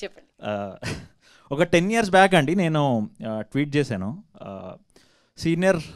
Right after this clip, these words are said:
Speaker 2: నరేష్, ఆ, is the most, ఆ, like, the perfect actor we ever had,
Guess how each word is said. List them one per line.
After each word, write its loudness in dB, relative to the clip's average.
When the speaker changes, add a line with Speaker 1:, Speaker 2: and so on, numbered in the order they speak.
Speaker 2:
నరేష్, -2
ఆ, -4
is -6
the -4
most, -2
ఆ, -10
like, -12
the -6
perfect 0
actor -6
we -4
ever -2
had, -4